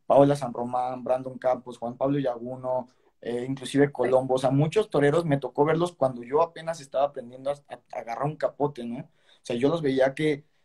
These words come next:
toreaban en Zacatecas, en Torreón, en Saltillo, en Mérida, o sea, inclusive a mí también me tocó, o sea, torear en, en muchas partes de la República gracias a las escuelas taurinas. Y yo creo que esos cinco años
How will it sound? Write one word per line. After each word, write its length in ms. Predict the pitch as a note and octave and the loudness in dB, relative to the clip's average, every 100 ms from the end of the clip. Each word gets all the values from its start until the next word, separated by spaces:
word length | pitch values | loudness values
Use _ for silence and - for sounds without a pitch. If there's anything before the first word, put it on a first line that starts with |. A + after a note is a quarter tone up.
| _ - | _ -6
toreaban 460 | A#2+ B2+ C3 D3 | 0 4 4 4
en 80 | C3+ | 0
Zacatecas, 760 | - A#2+ A#2+ - C3 - C3 B2+ | -8 -12 -12 -8 -10 -4 -4 -4
en 100 | A#2+ | -6
Torreón, 540 | A2+ A2+ A#2+ A#2+ B2+ | -6 -4 -4 -4 -6
en 280 | B2 A#2+ A#2 | -6 -4 -4
Saltillo, 800 | A#2 A#2+ A#2 - B2 A#2+ B2 A#2 | -2 -4 -4 -6 -4 0 2 4
en 140 | A#2 A#2+ | 4 4
Mérida, 560 | B2 B2 B2+ A#2+ A#2+ | 0 -2 2 4 4
o 40 | A#2 | 4
sea, 240 | B2 A#2+ _ - | 0 -2 _ 0
inclusive 480 | C3+ C#3 C#3 D3 F3 | 4 6 6 8 8
a 60 | |
mí 140 | F3 E3 | 6 2
también 260 | E3 D#3+ D#3+ | 0 0 -4
me 120 | D#3+ | -4
tocó, 480 | B2+ - C#3+ C#3+ _ _ _ | -4 2 2 2 _ _ _
o 80 | - | -8
sea, 400 | B2 A#2+ A#2+ A#2 - | -4 -2 0 -2 -6
torear 280 | A#2+ A#2+ C3+ | -8 -2 -2
en, 200 | E3 D#3+ _ | -4 -8 _
en 180 | - C3 | -8 -2
muchas 280 | C#3 D3 F#3 | -2 -2 -2
partes 320 | E3+ E3 F3 | 0 0 -2
de 80 | E3 | 0
la 100 | C3+ | -2
República 600 | A#2+ - B2+ C3+ C#3 D3 | -2 -10 -6 -4 0 0
gracias 360 | C3+ C#3 D#3+ E3 | 0 -4 -4 -6
a 60 | |
las 140 | C3 A2 | -8 -10
escuelas 380 | - B2+ B2+ - | -12 -8 -8 -10
taurinas. 480 | G#2+ C3 A2 - _ _ _ - | -10 -8 -8 -12 _ _ _ -6
Y 140 | C3+ | 2
yo 120 | D#3+ | 2
creo 140 | F#3 F3+ | 2 2
que 100 | F#3 | 2
esos 220 | F3+ F3 | 2 -2
cinco 400 | F3+ F3+ - D#3+ | -2 -2 6 6
años 520 | E3 E3+ G3 - | 6 0 -4 -10